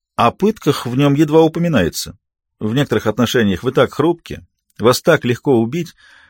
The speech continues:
вы умираете, прежде чем вам вырывают разум. Однако мне известно, что боль и ужас испытывать вы можете. Фокус в том, чтобы применить насилие, не убивая.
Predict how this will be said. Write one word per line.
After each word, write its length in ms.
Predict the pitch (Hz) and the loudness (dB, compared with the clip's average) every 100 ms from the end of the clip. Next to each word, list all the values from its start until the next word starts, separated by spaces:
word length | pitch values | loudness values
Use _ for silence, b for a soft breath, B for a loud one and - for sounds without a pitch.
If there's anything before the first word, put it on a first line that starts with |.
| b | b
вы 220 | - 147 339 | 2 2 4
умираете, 800 | 151 160 156 170 208 214 - 135 | 4 6 6 6 6 4 2 -2
прежде 420 | 123 147 190 151 | 0 2 2 0
чем 220 | - 123 | 0 2
вам 160 | 117 156 | 4 2
вырывают 420 | 139 123 131 135 | 4 4 2 2
разум. 400 | 110 80 71 65 _ _ _ _ _ _ _ | 0 0 -2 -14 _ _ _ _ _ _ _
Однако 400 | - 101 131 135 | -2 0 2 2
мне 260 | 123 131 143 | 2 2 2
известно, 360 | 147 180 - 98 | 0 0 0 -2
что 200 | - 104 | 0 0
боль 320 | 90 135 160 123 | 4 2 2 0
и 120 | 123 | -4
ужас 400 | 117 139 160 151 | -4 -2 -2 -4
испытывать 440 | 147 165 156 147 | -4 -2 -2 -2
вы 120 | 143 160 | -2 0
можете. 420 | 135 76 - - _ _ b b b b b b | 0 -2 -8 -20 _ _ b b b b b b
Фокус 480 | - 165 196 175 147 | -2 2 4 2 -2
в 120 | - - | -4 2
том, 240 | 226 226 | 4 4
чтобы 320 | - 143 135 | 2 2 2
применить 480 | 131 147 160 147 - | 2 2 4 2 4
насилие, 520 | 120 - 196 196 131 | 2 2 0 2 4
не 180 | 110 131 | 6 4
убивая. 640 | 175 170 151 120 80 69 | 2 0 0 2 0 -2